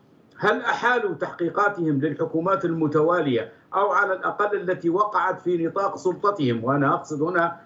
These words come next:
برلمان طبرق. هل حققوا في هذه التقارير؟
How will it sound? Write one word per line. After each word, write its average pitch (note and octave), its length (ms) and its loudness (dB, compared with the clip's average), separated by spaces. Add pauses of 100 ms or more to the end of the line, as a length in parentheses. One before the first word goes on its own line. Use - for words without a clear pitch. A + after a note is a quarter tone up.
(180)
برلمان D#3 500 2
طبرق. C3+ 420 -2 (260)
هل - 240 -2
حققوا G3+ 500 0
في D#3+ 200 -2
هذه D#3 460 0
التقارير؟ D3+ 640 0